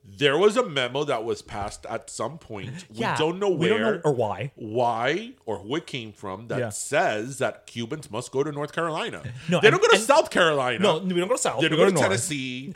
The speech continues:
Speaker 2: No, we do go to Tennessee.
Speaker 1: N-, no, you go to Tennessee to Gatlinburg.
Speaker 2: Right, you go to
Speaker 1: Right,
Speaker 2: Gatlinburg,
Speaker 1: right, because
Speaker 2: Gatlinburg
Speaker 1: Cubans
Speaker 2: and
Speaker 1: don't go
Speaker 2: Pigeon
Speaker 1: to
Speaker 2: Forge.
Speaker 1: Aspen.
Speaker 2: No, no, no, but you go to Gatlinburg or Pi-, or Pigeon Forge,
Speaker 1: Uh-huh.
Speaker 2: but fin de año.
Speaker 1: Right,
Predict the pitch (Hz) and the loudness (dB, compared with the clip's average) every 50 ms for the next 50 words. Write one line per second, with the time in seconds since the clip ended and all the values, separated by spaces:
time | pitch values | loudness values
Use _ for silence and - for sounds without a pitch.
0 | 175 156 - 165 165 131 120 127 127 120 135 139 131 110 - 107 98 - - 82 | -12 -10 -6 -2 -2 -2 0 -2 -2 -2 0 -2 -2 -2 -2 -6 -6 -8 -10 -12
1 | - _ _ _ - 127 123 131 143 _ - 151 143 143 143 147 143 147 135 117 | -16 _ _ _ -20 -18 -18 -18 -20 _ -16 -14 -12 -12 -10 -8 -4 -2 0 0
2 | 117 120 160 196 190 - - 135 135 151 156 175 214 214 - - 226 220 202 - | 2 2 0 -2 -4 -6 -14 -10 -6 0 2 4 4 4 2 0 -2 -2 2 2
3 | - 254 240 170 127 110 147 143 131 131 98 113 101 92 85 90 82 76 78 90 | 2 2 2 -4 -4 0 0 0 0 0 -6 -10 -10 -8 -10 -10 -10 -10 -14 -20
4 | - _ _ _ _ - 131 - _ - 120 147 123 92 104 117 117 175 156 156 | -20 _ _ _ _ -18 -18 -16 _ -4 -4 -2 -2 -2 -2 2 4 4 4 4
5 | 156 220 240 208 - 311 - - - 185 180 220 254 277 302 240 - - - 220 | 4 4 6 6 6 6 4 -4 -2 2 4 6 6 6 4 2 2 4 6 6
6 | 202 208 - 165 170 190 - - - 147 113 92 95 160 - - 196 220 254 247 | 8 8 6 6 4 2 2 0 -4 -6 -6 -6 -10 -14 -8 -4 0 4 4 4
7 | 233 226 285 208 165 156 147 165 240 - - 147 208 226 254 269 294 330 311 226 | 4 4 2 2 2 2 2 2 2 2 0 -2 -2 0 0 0 2 0 -2 -2
8 | - 185 - - 190 190 220 226 233 220 170 156 151 151 - 160 131 117 139 180 | -2 -4 0 4 4 4 4 6 4 2 2 2 0 2 2 4 6 6 6 4
9 | 110 107 120 151 165 156 _ _ _ - 156 143 - 170 175 165 139 117 104 95 | 4 2 0 -2 -4 -8 _ _ _ 0 0 2 2 2 4 6 6 4 2 -4
10 | 87 - _ _ _ _ _ _ _ _ - 160 151 143 147 160 214 233 233 165 | -8 -10 _ _ _ _ _ _ _ _ -16 -12 -10 -6 2 4 6 6 6 4
11 | 131 135 - | 0 -4 -10